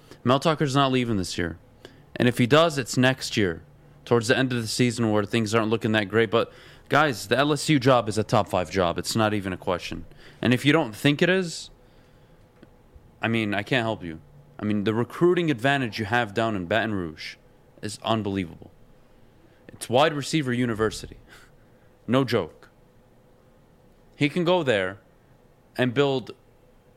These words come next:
a better roster than what he has right now in less than three, four months. Easily. The transfers he can get,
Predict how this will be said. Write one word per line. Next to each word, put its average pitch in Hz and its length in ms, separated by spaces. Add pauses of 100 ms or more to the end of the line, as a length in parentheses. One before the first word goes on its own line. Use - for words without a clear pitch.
(460)
a 135 80
better 175 320
roster 170 420
than 127 140
what 139 100
he 131 80
has 127 220
right 120 180
now 147 320 (720)
in 113 140
less 120 180
than 110 120
three, 110 160
four 98 200
months. - 380 (640)
Easily. 98 380 (1700)
The - 60
transfers 151 640
he 147 80
can 147 160
get, 156 300